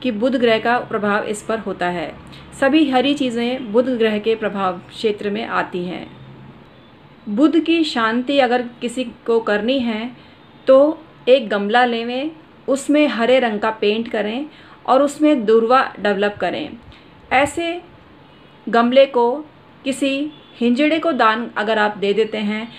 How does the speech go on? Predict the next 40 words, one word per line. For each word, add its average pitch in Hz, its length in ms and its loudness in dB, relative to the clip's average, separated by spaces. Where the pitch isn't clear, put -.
या 254 120 6
नपुंसक 277 500 0
व्यक्ति 254 380 -2
को 254 140 2
आप 214 340 0
दान 196 400 0
दे 196 140 -2
देते 214 260 -2
हैं 226 340 -6
तो 247 60 0
आपका 226 420 4
बुध 220 240 2
ग्रह 220 440 0
बहुत 233 440 0
ही 302 80 6
प्र-, 262 160 2
अ, 214 320 -2
प्रभावशाली 220 720 0
हो 214 160 -2
जाता 196 300 -4
है 226 300 -4
और 240 180 6
आपको 233 460 0
संपन्नता 220 680 -2
देता 190 340 -2
है 226 180 -2
और 226 140 0
आपका 208 280 0
व्या-, 190 320 -4
व्यापार 240 420 2
भी 262 120 0
बहुत 220 340 -4
ज़्यादा 226 320 -2
चरम 214 360 -4
सीमा 190 320 -6
पर 254 240 -6
अच्छा - 320 0
चलने 196 320 -2
लगता 180 300 -6
है। 175 260 -10